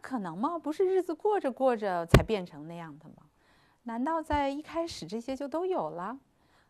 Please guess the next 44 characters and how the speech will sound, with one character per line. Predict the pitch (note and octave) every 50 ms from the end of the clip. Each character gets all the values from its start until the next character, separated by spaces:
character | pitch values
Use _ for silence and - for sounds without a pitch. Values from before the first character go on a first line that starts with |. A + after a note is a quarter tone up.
| _ -
那 | C#3+ C#3
我 | C3
们 | A#2+ B2 C3+
就 | - - C#3+ C#3
来 | C#3+ C#3 C#3 C#3 D3 E3+ F#3 F3+
去 | - - - - A#3 G#3+ G3 F#3+
到 | - - B3+
我 | B3+ F3+
们 | D#3+ F3+
自 | - - - F4
己 | C#4+ F#3+
的 | - - D3+
关 | - A3 A3 A#3+ A#3+
系 | - - G#3+
里 | F#3 - C3+ -
来 | - C#3+ D3
看 | _ - - - F#3+ F3+
一 | E3 E3 _
看。 | _ - - F#3 E3+ _ _ _ _ _ _ _ _ _ _ _ _ _ _ _ _ _ _ _ _ _ _ _ _ _ _ _ _ _ _ _ _ _ _ _ _ _ _ _ _ _ _ _ _ _ _ _ _ _ _
然 | - F3 D#3
后 | E3 D#3
当 | - F3+ E3+ E3
你 | E3+ D#3 C#3+ C#3+
写 | - - E3 D#3
出 | D3 - - G#3+
来 | G3+ F#3+ F#3 F#3
以 | F#3+ E3
后， | D#3 - - - G3 F3+ F3+ F#3 _ _ _ _ _ _ _ _ _ _ _ _ _ _ _ _ _ _ _ _ _ _ _ -
看 | - - - G#4 G4+ F4 C#4
着 | A3 G#3 F#3
你 | F3 E3+ E3 E3+
写 | - - - - D3 - - -
的， | - E3+ F3 - _ _ _ _ _ _ _ _ _ _ _ _ _
或 | _ - E4
者 | D4+ D4+ C4
你 | B3 B3 G#3+
头 | - - G3 F#3
脑 | G3 G3 F3+ D#3+ D#3
去 | - - - F#3 F3 E3+
梳 | E3 - - - G#3+ G#3
理 | F#3 E3+ E3
的 | E3+ E3
时 | E3 - - D#3
候， | D3+ E3 D#3+ F3